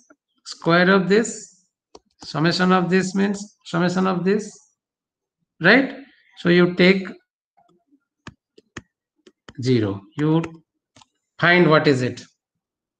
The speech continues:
This I'll give you as homework. Okay, similarly, you take partial derivative with respect to beta one. Okay,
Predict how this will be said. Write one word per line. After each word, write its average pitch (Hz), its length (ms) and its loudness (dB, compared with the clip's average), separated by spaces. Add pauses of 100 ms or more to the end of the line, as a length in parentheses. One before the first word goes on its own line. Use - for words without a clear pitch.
(140)
This 165 180 -2
I'll 170 180 4
give 160 180 2
you 165 100 4
as 156 140 4
homework. 131 380 -4 (600)
Okay, 220 380 -2 (420)
similarly, 196 560 4
you 196 420 4 (120)
take 185 280 0
partial 180 280 0
derivative 175 420 -2
with 170 140 -6
respect 160 340 -6
to 165 80 -6
beta 147 460 -2 (160)
one. 131 420 0 (1800)
Okay, 240 480 -2